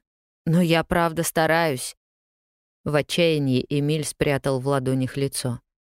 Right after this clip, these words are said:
«Однажды, когда родители уехали на весь день в город, мне стало совсем невыносимо. И тогда я заперся в спальне, а ключ выкинул на улицу.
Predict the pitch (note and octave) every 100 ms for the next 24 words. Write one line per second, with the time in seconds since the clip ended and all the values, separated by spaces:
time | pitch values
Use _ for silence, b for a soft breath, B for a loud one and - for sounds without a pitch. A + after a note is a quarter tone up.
0 | _ _ _ _ _ - E3+ D3+ G3 A3+
1 | C3 B2 C3 C3 C#3 C#3+ D#3 F#3+ C#3 C#3
2 | C3+ E3+ D#3+ C#3 C#3 C3 E3 D#3 A#2+ E3
3 | D3+ B2 A#2+ D3 G3 D#3+ - _ _ _
4 | - F3 F3 D#3+ - D3+ D#3 D3+ C#3 B2+
5 | - E3 C#3+ C#3 B2+ C3+ C3 - D3 C3+
6 | B2 - _ _ _ _ _ _ _ E3
7 | - C#3 C3+ C#3+ D3+ C#3 C#3 C#3 C3+ C#3+
8 | C3+ - C#3 - - C#3+ C#3 D3 B2+ A2
9 | - C#3 B2+ D3+ D3+ - C#3+ D3+ D3 C#3+
10 | C#3+ D3 C#3+ D3+ C#3 - -